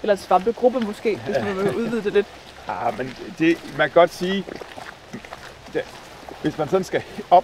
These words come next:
Speaker 2: på det høje plan, så er der, der er to store grupper af svampe, der laver frugtlegemer ude i naturen, som hedder basidesvampe og sæksvampe. Og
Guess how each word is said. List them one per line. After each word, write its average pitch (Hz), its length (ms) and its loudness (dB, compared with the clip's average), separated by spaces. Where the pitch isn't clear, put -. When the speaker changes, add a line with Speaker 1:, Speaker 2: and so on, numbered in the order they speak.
Speaker 2:
på 165 80 0
det 135 140 -2
høje 147 300 6
plan, 165 380 2
så 156 140 2
er 151 140 8
der, 185 140 6
der 147 80 4
er 160 120 6
to 202 380 4
store 180 380 6
grupper 170 340 6
af 127 100 4
svampe, 147 360 4
der 135 100 4
laver 123 220 4
frugtlegemer 147 560 4
ude 143 140 2
i 165 40 2
naturen, 135 520 2
som 135 140 -10
hedder 143 120 0
basidesvampe 156 840 2
og 135 80 -2
sæksvampe. 104 640 -4
Og 135 340 6